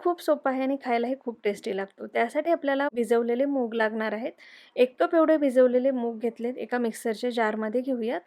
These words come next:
त्यामध्ये कोथिंबीर घालायची, हिरवी मिरची, आलं घालायचं आणि अर्धा कप दही घालून आपल्याला या पद्धतीने हे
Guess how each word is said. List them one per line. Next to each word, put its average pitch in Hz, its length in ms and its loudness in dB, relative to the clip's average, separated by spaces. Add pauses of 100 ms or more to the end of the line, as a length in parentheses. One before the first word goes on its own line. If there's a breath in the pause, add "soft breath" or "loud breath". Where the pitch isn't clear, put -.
(360 loud breath)
त्यामध्ये 262 320 2
कोथिंबीर 247 600 4
घालायची, 233 420 -2
हिरवी 254 320 0
मिरची, 294 360 -2
आलं 240 360 -2
घालायचं 233 460 -4 (440 soft breath)
आणि 269 140 2
अर्धा 269 340 4
कप 294 300 2
दही 247 240 4
घालून 240 300 0
आपल्याला 226 300 -4
या 247 260 0
पद्धतीने 254 520 0
हे 240 160 -6